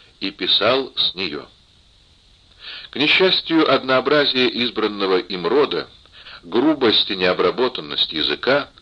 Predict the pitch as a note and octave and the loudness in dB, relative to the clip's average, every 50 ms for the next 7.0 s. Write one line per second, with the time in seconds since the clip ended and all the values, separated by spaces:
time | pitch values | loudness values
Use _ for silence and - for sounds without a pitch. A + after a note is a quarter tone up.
0 | _ - _ _ - - - - - - G2+ B2+ C3+ - B2 C3 E3 E3 D#3 - | _ -20 _ _ -20 -20 -20 -20 -14 -6 -4 -2 0 0 0 2 2 2 2 0
1 | - - C3+ B2+ A#2+ A#2 A#2 A#2 B2 C3+ C3 - - A#2 A2 - G#2+ A2 B2 C3 | -2 -2 -2 -2 0 0 0 2 2 0 0 0 -4 -6 -6 -4 -2 0 0 2
2 | A#2+ G2+ G2+ G#2 G#2+ G#2 G2 F2+ - - - - - - - - G#2 G#2 G#2+ G#2+ | 0 0 -2 0 0 0 0 -2 -4 -10 -20 -8 -4 -2 0 0 2 2 2 2
3 | G#2+ B2 A2+ - - - - - G2+ F2+ D#2+ E2 F2+ G2 G#2+ - - C#3+ - - | 0 -2 -6 -4 -4 -4 -6 -6 -6 -6 -2 0 0 0 0 -2 -4 -6 -6 -8
4 | - - _ _ - - - - _ _ _ _ _ - - A#2 D3+ F3 F3 - | -14 -20 _ _ -20 -20 -20 -20 _ _ _ _ _ -2 0 2 2 2 0 0
5 | F#3+ E3+ - - F#3 E3+ C#3 G#2+ - - F2+ E2 - - F2 D#2+ E2 E2 D#2+ D#2+ | -2 -4 -2 -2 0 0 0 0 -2 -4 -6 -6 -6 -6 -4 -2 -2 -2 -2 -4
6 | - E2 D#2+ - F2+ E2 D#2 D#2+ D#2+ - - - - - A#2 C3 C3+ C3 A#2+ | -6 -8 -6 -4 -4 -2 -2 -2 -2 -2 -4 -8 -6 -4 -4 -4 -6 -8 -12